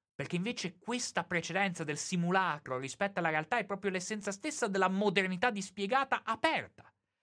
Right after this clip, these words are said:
dalla stagione di Cristoforo Colombo. E questo, ben inteso, è una cosa che ci permette di capire a tutti gli effetti come sia stato possibile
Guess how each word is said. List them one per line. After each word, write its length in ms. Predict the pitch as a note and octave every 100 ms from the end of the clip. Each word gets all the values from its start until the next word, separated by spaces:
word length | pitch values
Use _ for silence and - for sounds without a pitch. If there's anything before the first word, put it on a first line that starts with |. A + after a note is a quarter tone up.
| _
dalla 280 | - E3+ D#3+
stagione 420 | - C#3+ D3 C3
di 80 | A#2
Cristoforo 540 | - - A2 F#2+ G2
Colombo. 560 | - E2 - F#2 _ _ _ _ _ _ _ _ -
E 100 | G3
questo, 540 | A#3+ G3+ - A#2+ D#3 _ _
ben 200 | _ G#2+
inteso, 640 | G#2 A2 C3+ A2 G#2+ G#2+ _ _ _ _ _ _
è 80 | -
una 140 | G3+ G3+
cosa 260 | A3 F#3+
che 260 | D#3 C#3+ - _ _ -
ci 100 | D#3+
permette 480 | E3 F3+ G3 F3 C#3
di 80 |
capire 600 | C3+ C#3 A3 G3 B2+ A2+ A2+ _ -
a 100 | -
tutti 280 | G3 F3+
gli 80 | E3
effetti 560 | C#3+ - G3+ - F#3 A#2+ _ _
come 180 | - G#3+
sia 140 | F3+
stato 280 | - F#3 E3
possibile 600 | - - - A#2 -